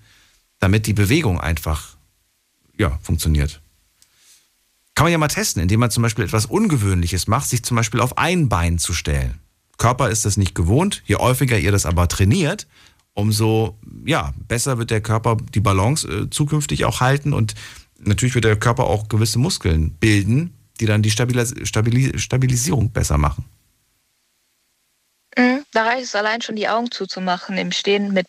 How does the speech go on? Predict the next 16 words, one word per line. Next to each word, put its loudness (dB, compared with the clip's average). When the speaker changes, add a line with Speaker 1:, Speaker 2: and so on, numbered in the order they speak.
Speaker 2:
beiden -2
Beinen. -4
Da 0
merkt -2
man -4
schon, -2
wie 0
man 2
nach -2
vorne, 0
zur -8
Seite, -2
nach -6
hinten -6
leicht -6
kippt, -4